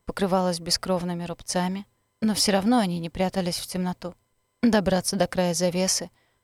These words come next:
выглянуть на несколько секунд — глотнуть смрадного воздуха подземья. Это здесь счастье. Да, на тех, кому повезло, потом накинутся свои же собратья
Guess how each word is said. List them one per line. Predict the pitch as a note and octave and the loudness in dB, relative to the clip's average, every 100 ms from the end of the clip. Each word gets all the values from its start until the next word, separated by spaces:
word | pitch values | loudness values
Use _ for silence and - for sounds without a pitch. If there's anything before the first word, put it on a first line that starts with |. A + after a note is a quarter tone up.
| - | -6
выглянуть | F#3 G#3 F#3 G3+ F#3+ - | 0 0 2 0 0 -2
на | G3 | -2
несколько | F#3+ F#3 F#3+ E3+ F3 | 0 -2 -6 -6 -4
секунд — | - - F3+ F#3+ - _ _ _ _ - | -4 -4 -4 -6 -8 _ _ _ _ -4
глотнуть | G#3 G#3 F#3+ G3 G#3 | 0 2 2 0 0
смрадного | - - G#3 F#3+ F#3+ G3 G#3 G3 | 0 0 2 2 2 0 0 0
воздуха | E3+ F3 F#3+ F3 - | -2 -4 -4 -6 -6
подземья. | F#3 F3 F3 F3+ D#3+ D#3+ _ _ _ _ - | -4 -2 -2 -2 -4 -12 _ _ _ _ -2
Это | F#3+ G3 B3+ | -2 4 4
здесь | F#3 F#3 | 4 0
счастье. | - - E3 - - E3 _ _ _ _ _ _ _ - | 0 2 -2 -4 -12 -16 _ _ _ _ _ _ _ 0
Да, | A3 A3+ A#3 A#3 - | 2 4 2 -2 -4
на | G3+ G3+ | 0 2
тех, | - G3+ G3+ | 2 2 0
кому | A3 G3+ | 0 0
повезло, | - F3 F3 F3+ G3 A3 _ _ _ - | -2 -4 -2 2 0 0 _ _ _ 0
потом | C4 C4+ A#3+ | 4 6 6
накинутся | G3+ G#3 A3 A3+ G3+ | 4 2 2 2 2
свои | F#3 F#3 F3 E3 | 0 2 0 0
же | E3+ | -2
собратья | - E3+ E3+ G3 - F#3 | -2 -2 0 0 0 -4